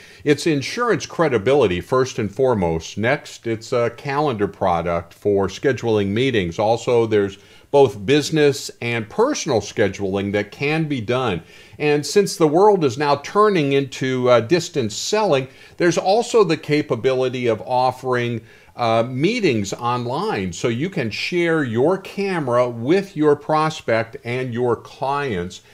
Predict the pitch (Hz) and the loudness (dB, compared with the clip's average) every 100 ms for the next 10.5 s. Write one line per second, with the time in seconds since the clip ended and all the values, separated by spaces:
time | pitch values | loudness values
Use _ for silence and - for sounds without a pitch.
0 | - - 131 131 123 151 160 156 120 131 | -20 -8 -4 -4 -4 -2 -2 -4 -2 -2
1 | 190 143 131 - - 113 120 117 123 131 | -2 -2 -4 -4 -6 -2 -2 -2 -4 -4
2 | 104 85 80 113 107 143 156 156 135 110 | -4 -4 -6 -4 0 0 0 2 2 0
3 | 101 101 87 - 92 85 82 - - 151 | -4 -6 -6 -2 -2 -2 -4 -6 -8 -2
4 | 165 165 170 117 87 - 139 135 139 131 | 2 2 0 -2 -6 -6 -6 -4 -2 -2
5 | 98 113 127 151 - - - 143 135 135 | -2 -4 -2 -4 -8 -16 -6 -4 -2 -6
6 | 127 _ _ - 110 113 101 107 123 - | -8 _ _ -6 -2 -2 0 0 0 -4
7 | 117 107 107 - 107 92 98 95 - 104 | -4 -2 -2 -2 -4 -2 -4 -4 -4 -4
8 | 92 90 87 104 101 78 - - - - | -2 -4 -2 -2 -2 -4 -8 -20 -20 -8
9 | 123 135 104 131 - 120 104 117 107 90 | -2 0 2 0 0 -2 -2 -2 -4 -6
10 | - 120 104 90 | -4 -2 0 -2